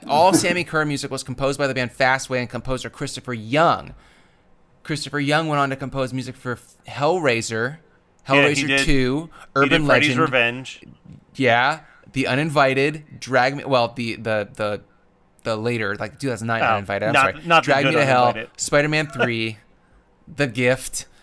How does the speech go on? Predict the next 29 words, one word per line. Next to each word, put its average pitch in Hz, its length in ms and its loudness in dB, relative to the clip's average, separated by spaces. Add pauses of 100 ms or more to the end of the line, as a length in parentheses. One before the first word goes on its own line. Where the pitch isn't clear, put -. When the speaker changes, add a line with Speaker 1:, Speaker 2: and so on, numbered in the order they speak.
(200)
Speaker 1:
Um, 127 480 4
but 147 100 -6
yeah, 135 260 0
uh, 123 60 0
uh, 113 460 -4
like, 131 340 0
let 143 100 -8
me 156 100 -10
go 131 280 -4
to 127 160 -8 (120)
Fastway's, 110 1000 -4 (920)
um, 104 500 -4 (240)
Speaker 2:
That's, 202 280 -2 (520)
that's 202 260 -10
insane 151 560 -8
to 147 120 -10
think 131 240 -12
that, 131 100 -12
like, 117 300 -8 (880)
like, 196 140 -2
this 190 180 -10
movie 247 380 -4 (160)
is 165 260 0
so 160 400 -2
built 139 360 -4
on, 117 260 -6
like, 107 300 -8 (880)
people, 156 640 -6 (1300)
like, 180 180 2